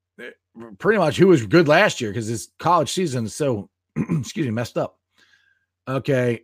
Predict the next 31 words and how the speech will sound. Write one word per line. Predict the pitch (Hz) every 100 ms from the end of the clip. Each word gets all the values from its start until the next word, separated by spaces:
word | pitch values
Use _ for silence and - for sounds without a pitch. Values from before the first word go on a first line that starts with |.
| -
and | 143 143 139
Tyus, | 131 127
what | 139 -
free | 160
agent | 156 139 110
comes? | 147 147 143 127 - - _ _ _
Who | 147
do | 151
you |
think's | 135 147 117 - _
the | 120 92 _ _ _ _ _ _ _ _ _ _ _ _ _
biggest | 107 147 139 - _ _ _ _ _
will | 117
get | 110 139
in | 113
free | - 131 131
agency? | 104 95 - 82 - _ _ _ _ _ _ _ -
Honestly, | 185 320 202 240
I | 147 233
don't, | 170 -
I | - 185
don't | 226 151
even | 135
know | 135 143
who, | 131 156 170 - -
who | 110 170 196 196 190 - _ _ _ -
is | 156 131
gonna | 160
be | 147
free | - 131 139
agents | 113 110 - -